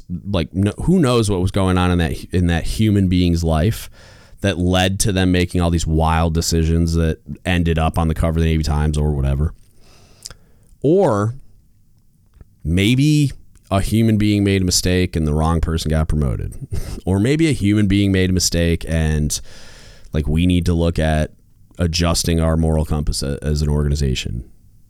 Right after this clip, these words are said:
and our standards and, and policies and norms, right? Like I mentioned earlier. So there's a lot of stuff that's kinda built into that, that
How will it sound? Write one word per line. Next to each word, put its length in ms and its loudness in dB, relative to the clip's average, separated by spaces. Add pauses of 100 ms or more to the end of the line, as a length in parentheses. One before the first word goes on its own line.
(120)
and 140 -2
our 160 -2
standards 640 -2
and, 260 -4
and 260 -4
policies 460 -2
and 100 2
norms, 360 -2
right? 260 -2
Like 200 -6 (160)
I 60 -4
mentioned 320 -2
earlier. 300 -4
So 400 0 (480)
there's 160 0
a 60 2
lot 340 2
of 100 0
stuff 680 0
that's 240 -2
kinda 600 -2 (1500)
built 300 -2
into 300 -2
that, 400 -4
that 320 -2